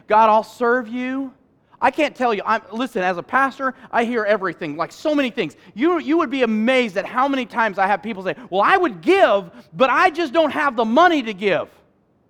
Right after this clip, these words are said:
On a big gulp, on a cigarette. They have this new toy, they have that new toy, they have all these other things, and you're sitting there going,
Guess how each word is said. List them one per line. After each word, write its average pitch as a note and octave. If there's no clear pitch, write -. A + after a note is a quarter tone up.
On F#3+
a E3
big E3
gulp, F3+
on G3+
a -
cigarette. G3+
They A3
have G#3+
this A#3
new A#3
toy, A3
they G#3+
have F#3
that G#3
new A3
toy, A3
they G3+
have G3+
all A3
these G#3+
other A3
things, A#3
and G#3
you're G#3
sitting B3
there G#3+
going, F3